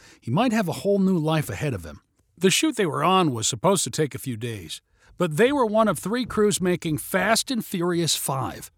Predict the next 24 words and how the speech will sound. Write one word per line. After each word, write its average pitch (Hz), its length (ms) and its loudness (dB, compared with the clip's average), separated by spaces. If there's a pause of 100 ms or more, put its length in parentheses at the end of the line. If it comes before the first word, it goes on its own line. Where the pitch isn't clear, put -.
(580)
Skylar 196 460 2
might 160 160 4
also 165 260 2
get 139 140 0
hired 147 320 2
at 135 100 -2
one 151 180 2
of 127 60 0
the 131 120 2
other 190 120 2
locations 123 720 -6
and 113 100 -8
have 123 140 -6
a 107 60 -10
job 123 320 -4
for 113 100 -12
months. 123 580 -4 (480)
If 143 120 -6
he 254 100 4
was 294 180 2
serious 254 460 0
about 180 240 0
stunt 190 320 0
driving, - 400 -12